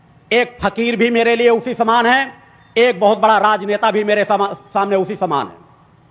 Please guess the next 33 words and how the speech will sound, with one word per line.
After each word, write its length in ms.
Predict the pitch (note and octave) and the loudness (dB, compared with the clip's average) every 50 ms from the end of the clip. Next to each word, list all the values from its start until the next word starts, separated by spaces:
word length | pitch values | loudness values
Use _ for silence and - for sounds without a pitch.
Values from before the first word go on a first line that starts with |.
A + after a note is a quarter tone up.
| _ _ _ D#3+ | _ _ _ -4
मैंने 160 | E3+ F3+ E3+ | -2 -2 -2
पूर्व 360 | E3+ - G#3+ A3+ A3 G3+ G#3 | -4 -2 0 0 0 0 0
के 140 | G#3 G3+ F3+ | 0 -2 -2
चिंतनों 360 | F#3 G#3+ G#3+ G#3+ A3 A3 G#3 | -2 -4 -6 -6 -4 -4 -2
में 120 | G#3+ G#3 | -2 -2
भी 100 | F#3 G3+ | -2 -2
दे 140 | E3 F#3+ G#3 | -2 -2 -2
रखा 340 | G#3 G3 G3+ - G#3 G3 G3+ | -2 -4 -4 -2 0 0 0
है 300 | A3+ A#3+ C4 C4+ - - - _ _ _ _ _ _ _ _ _ _ _ | 0 0 -2 -4 -10 -18 -20 _ _ _ _ _ _ _ _ _ _ _
कि 60 | - A3 | -4 0
अगर 200 | G3 A3 G#3+ F#3+ | 0 2 0 0
देश 260 | C#3+ G#3 A3 G#3+ A3 | 0 0 0 0 0
की 120 | A#3 A3 | -2 -4
सर्वोच्च 420 | - - A3+ G#3 G#3+ A3 G#3+ A3 E3+ | 0 0 2 2 2 2 0 -2 -4
सत्ता 360 | - - G#3+ A3 - A3+ A3+ | -4 -4 -4 -2 0 -2 0
को 160 | A3+ A3+ A3 | 0 -2 -2
भी 280 | F#3+ A#3+ B3+ C#4 C4+ - - - _ _ _ _ _ - | 0 0 0 -2 -2 -6 -10 -20 _ _ _ _ _ -4
अगर 200 | G#3 G#3+ A3 G#3+ | -2 -2 -2 0
यहां 260 | G3+ F#3+ F3+ G3+ G3 | 0 0 0 2 2
आना 160 | F#3 G#3 G#3+ | 2 2 4
होगा 260 | G#3+ F#3 G#3 G#3 G3+ G3 | 2 2 2 2 0 -2
तो 140 | - F#3 | -2 -4
झुक 220 | C#3 B2+ - D#3 A3 | -4 -4 -6 -6 -4
करके 260 | G3+ G#3 F#3+ F#3+ G3+ | -4 -6 -6 -4 -6
ही 100 | E3+ D#3+ | -4 -4
आना 200 | D3+ C#3 B2+ A#2 | -2 -4 -4 -6
होगा, 280 | G#2+ G2 F#2 F2 F2+ F2+ _ _ _ _ _ _ _ _ - - _ - - B2+ - F#3 | -8 -10 -14 -18 -20 -20 _ _ _ _ _ _ _ _ -20 -20 _ -20 -14 -6 -2 0
भक्त 220 | B3+ - - A#3+ | 0 0 0 -4
बन 220 | A3+ F3+ C4 C4 | 0 0 0 0
करके 260 | C4+ D4 C4+ B3+ - B3 | 2 0 -2 0 0 0
ही 120 | A#3 A#3+ | 2 2
आना 200 | A3+ G#3 G#3 G#3+ | 2 2 2 2
होगा। 300 | F#3+ E3+ E3 C3+ - - | 0 0 0 -2 -6 -10